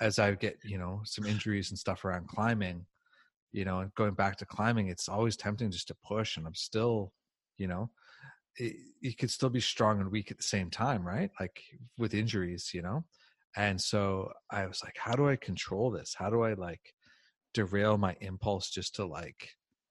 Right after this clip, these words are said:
get excited. And it's not even about being macho in, in that sense. It's just like,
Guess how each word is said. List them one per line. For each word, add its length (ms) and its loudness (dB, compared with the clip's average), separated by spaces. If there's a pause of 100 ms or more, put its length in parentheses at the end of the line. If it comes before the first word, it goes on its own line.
(520)
get 180 6
excited. 640 2
And 80 -6
it's 120 0
not 100 8
even 160 8
about 180 4
being 240 -4
macho 720 -4
in, 200 -4
in 180 -6
that 220 0
sense. 300 0
It's 140 -2
just 200 -2
like, 240 -2